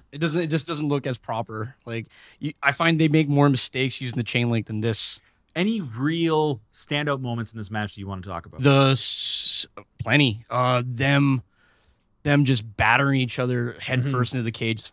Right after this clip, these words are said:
Speaker 1: fucking
Speaker 2: Oh,
Speaker 1: awesome.
Speaker 2: yeah. Yeah, yeah, yeah.
Speaker 1: Uh, th-, we talked about it before, the superplex.
Speaker 2: Yeah.
Speaker 1: Which
Speaker 2: And the build up.
Speaker 1: the build up to that is fucking crazy. Them clawing at each other every time.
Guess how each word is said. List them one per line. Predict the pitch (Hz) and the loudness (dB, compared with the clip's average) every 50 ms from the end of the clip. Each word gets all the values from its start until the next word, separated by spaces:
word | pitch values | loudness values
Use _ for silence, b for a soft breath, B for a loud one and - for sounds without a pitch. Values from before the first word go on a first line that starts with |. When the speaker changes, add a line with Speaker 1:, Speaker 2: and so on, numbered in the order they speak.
| _ _ | _ _
Speaker 1:
fucking | - 123 120 110 - 123 117 113 113 113 110 - - | -2 -2 -2 -2 -4 -6 -4 -2 -2 -4 -4 -6 -8
Speaker 2:
Oh, | 107 | -6
Speaker 1:
awesome. | 107 107 127 120 113 | -2 0 2 2 2
Speaker 2:
yeah. | 110 104 98 95 B B B B | 0 -2 -4 -6 B B B B
Yeah, | B 110 107 | B -8 -6
yeah, | 107 107 | -4 0
yeah. | 113 | 4
Speaker 1:
Uh, | 139 135 135 135 135 131 131 131 131 131 - - - - 156 151 | 6 8 10 10 10 10 8 8 6 6 4 0 -4 -14 -10 -2
th-, | 143 160 - 170 | -2 -2 -2 0
we | 151 151 151 | 2 2 2
talked | - - 151 147 - | 6 6 4 4 4
about | 165 147 147 143 | 0 2 2 2
it | 135 | 2
before, | 127 - - 143 147 151 | 0 -2 2 4 6 6
the | 143 131 120 | 6 4 2
superplex. | - - - - - - 151 151 - 156 139 - - 131 120 117 - - - - - - | 2 2 0 0 2 2 2 2 2 0 -2 -2 -4 -6 -6 -6 -8 -10 -12 -12 -10 -6
Speaker 2:
Yeah. | 113 113 113 113 117 117 117 113 107 95 - _ - | -6 -6 -4 -4 -6 -6 -6 -6 -8 -10 -14 _ 0
Speaker 1:
Which | 143 143 151 147 135 - - | 6 8 8 8 8 4 2
Speaker 2:
And | 175 202 | 4 4
the | |
build | 262 285 277 | 2 6 6
up. | 247 - - - _ _ _ | 6 6 6 4 _ _ _
Speaker 1:
the | 151 143 | -10 -10
build | 123 110 156 160 156 151 151 | -8 -4 2 4 6 8 8
up | 151 - - | 6 6 4
to | - 135 | 0 4
that | 135 135 139 135 135 - | 4 6 6 4 4 2
is | 123 123 117 95 | -2 -2 -2 -4
fucking | - - - 131 - - 127 123 | -2 -2 -4 -4 -2 -2 -2 -2
crazy. | 113 - - - 127 131 131 135 135 139 139 139 139 127 135 135 | -2 -4 -6 -4 0 2 4 6 6 8 8 8 6 4 2 0
Them | 135 151 156 156 | 0 0 0 0
clawing | - - - - 131 135 135 143 151 160 160 156 | -2 -4 -8 -6 -6 -4 -2 0 2 2 4 4
at | 147 143 139 | 2 2 0
each | 135 123 - - | -2 -6 -4 -6
other | 139 131 131 127 120 110 b b b b b _ | -4 -4 -4 -6 -8 -8 b b b b b _
every | 139 147 160 160 | 0 2 2 2
time. | 135 170 156 151 151 156 151 | 4 4 2 2 2 -2 -8